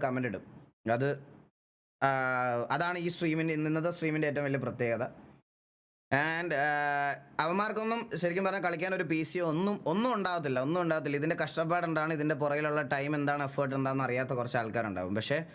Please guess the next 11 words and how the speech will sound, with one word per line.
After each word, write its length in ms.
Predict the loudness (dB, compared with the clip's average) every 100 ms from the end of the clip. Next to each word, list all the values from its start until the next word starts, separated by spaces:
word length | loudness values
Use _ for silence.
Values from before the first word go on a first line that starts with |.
| -20 -20 _ _ _ 0
ഇത് 120 | 2 0 -4 -12 -2 2
ഇന്നിപ്പോൾ 360 | 2 2 0 0
ഇവിടെ 180 | 0 0
ഇത്രയും 300 | 0 0 -4 -10 -20 -20 -2 0
ഈസി 160 | 0 0
ആയിട്ട് 120 | 0 0
എൻഡ് 140 | 0 2
ചെയ്തത് 300 | 2 2 0 -4 -14 -20 _ _ _ 0
ഞങ്ങളുടെ 320 | 2 2 2 2
ഒരു, 120 | 2 0 -6 -20 -20 _
ആ, 20 | 0